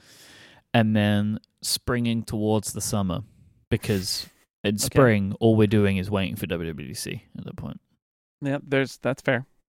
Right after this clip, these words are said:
Speaker 2: Sure, sure. But I, I agree with you that we don't actually need to brand the other
Speaker 1: No.
Speaker 2: seasons, but just for Mac purposes, we'll go
Speaker 1: Mm-hmm.
Speaker 2: with that.
Speaker 1: It's like, you know, in, in the sense of, like, we have always had in our mind this joke of, like, the winter of no content.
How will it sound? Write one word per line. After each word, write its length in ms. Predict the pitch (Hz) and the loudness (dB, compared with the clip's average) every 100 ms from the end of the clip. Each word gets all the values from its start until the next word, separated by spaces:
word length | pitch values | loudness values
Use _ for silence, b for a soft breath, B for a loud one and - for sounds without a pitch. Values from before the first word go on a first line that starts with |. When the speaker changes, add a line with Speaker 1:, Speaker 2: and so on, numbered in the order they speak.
| _ _ _ _ _ - | _ _ _ _ _ -8
Speaker 2:
Sure, 300 | - 202 113 _ _ _ | 0 0 0 _ _ _
sure. 280 | - 131 95 | -2 -2 2
But 120 | 151 | 2
I, 140 | 143 147 | 4 4
I 160 | 147 | 4
agree 340 | 139 123 131 113 - - 113 123 | 0 2 0 0 -6 -18 -14 -6
with 160 | 117 | -4
you 140 | 110 101 | -2 -4
that 120 | 101 | -4
we 100 | 117 | -4
don't 200 | 113 104 | -4 -6
actually 340 | 110 110 101 | -8 -8 -10
need 140 | 87 87 | -10 -12
to 60 | |
brand 240 | - - - | -14 -14 -12
the 80 | |
other 260 | - - - _ _ - | -14 -14 -20 _ _ -10
Speaker 1:
No. 80 | |
Speaker 2:
seasons, 200 | 104 107 | -10 -10
but 180 | - 117 | -6 -6
just 220 | - 147 - | -2 -4 -2
for 100 | 127 | -2
Mac 320 | 120 107 - | -2 -2 -8
purposes, 560 | 107 - - 107 - | -12 -10 -12 -12 -10
we'll 120 | - 107 | -8 -6
go 120 | 113 | -6
Speaker 1:
Mm-hmm. 60 | 90 | -6
Speaker 2:
with 120 | - | -10
that. 200 | - - - B B B | -18 -20 -20 B B B
Speaker 1:
It's 140 | 196 | 0
like, 200 | 226 196 | 2 4
you 60 | 196 | 4
know, 120 | 139 | 4
in, 100 | 117 | 4
in 160 | 127 131 | 2 2
the 80 | 123 | 2
sense 280 | 127 113 110 | 2 2 2
of, 80 | |
like, 180 | 104 98 | 0 0
we 120 | 110 | 2
have 220 | 98 110 104 | 2 2 2
always 260 | 101 95 - | 0 0 -2
had 160 | 95 | -4
in 100 | 95 | -2
our 100 | 92 | -4
mind 240 | 95 92 92 | -2 -4 -4
this 160 | 92 | -6
joke 320 | - 87 92 - | -4 -4 -2 -8
of, 120 | - | -4
like, 380 | 80 - - - _ _ | -6 -6 -14 -20 _ _
the 80 | - | -2
winter 300 | 98 95 - | -2 -2 -4
of 120 | - | -6
no 100 | - | -8
content. 540 | - - - - - | -8 -10 -10 -14 -16